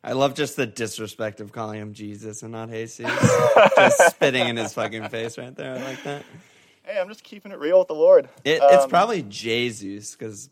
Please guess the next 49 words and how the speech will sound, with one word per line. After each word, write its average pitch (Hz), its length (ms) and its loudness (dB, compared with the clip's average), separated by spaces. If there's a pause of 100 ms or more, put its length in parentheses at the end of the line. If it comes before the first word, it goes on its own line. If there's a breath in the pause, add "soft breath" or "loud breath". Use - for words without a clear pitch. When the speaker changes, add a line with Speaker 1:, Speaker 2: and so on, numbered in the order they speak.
Speaker 2:
Yeah, 123 260 0
it's 107 200 2
Speaker 1:
Portuguese. 104 80 -12
Speaker 2:
Jesus. 123 300 -12 (120)
It's - 60 -20
Speaker 1:
Yeah, 107 460 -14
Speaker 2:
Jesus. - 140 -20 (640 soft breath)
Uh, 131 380 4 (120)
I, 156 340 6
I 151 80 6
made 165 200 6
a - 120 10 (420 loud breath)
big 143 160 -2
mis-, 135 180 -14
I - 80 4
could 185 160 -4
have - 60 0
had 123 140 6
a 113 140 2
much 123 280 -10
better 117 200 -2
week. 120 240 -16
I 139 60 -14
made 151 140 -2
a 123 40 -8
big 117 160 -14
mistake. 123 600 -2
I, 127 340 6
I 131 80 -4
got 139 260 6
all 123 380 8
rattled 123 560 2
when 127 200 -6
I 120 120 -4
saw 120 320 4
lineup 120 340 -4
lambs 135 480 4
and 117 160 -20
I - 60 -14
saw 123 260 4
that 113 160 2
Walsh 120 480 0
was 120 300 2
captaining 120 640 -14
Sane. 123 280 -10
Uh, 143 140 2 (540)
I, 127 540 0
I 131 40 4
just 127 220 -10